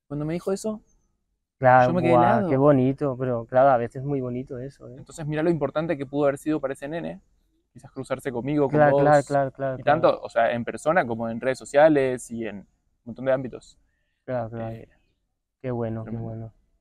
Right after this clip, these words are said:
Speaker 2: Sí, sí.
Speaker 1: ¿Algo que quieras comentar?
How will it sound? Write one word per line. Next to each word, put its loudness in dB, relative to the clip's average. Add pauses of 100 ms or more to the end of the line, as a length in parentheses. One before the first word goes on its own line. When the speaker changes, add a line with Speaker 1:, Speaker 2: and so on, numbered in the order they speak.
(340)
Speaker 2:
Sí, -20
sí. -20 (960)
Speaker 1:
¿Algo 4
que -6
quieras 2
comentar? -2